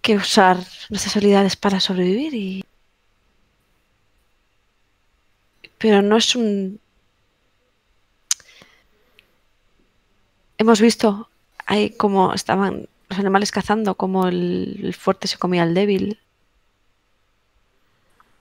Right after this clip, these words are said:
Pero también hay cooperación en la naturaleza, también hay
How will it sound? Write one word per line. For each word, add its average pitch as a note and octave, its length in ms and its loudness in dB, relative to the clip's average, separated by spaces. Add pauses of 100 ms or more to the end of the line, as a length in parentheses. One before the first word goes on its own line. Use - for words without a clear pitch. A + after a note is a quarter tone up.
(140)
Pero F#3+ 160 4
también F#3 320 4
hay G3 140 2
cooperación F#3 640 -2
en F#3+ 100 -4
la F#3 60 -6
naturaleza, F3+ 600 -6
también F3+ 400 -6
hay F3 320 -4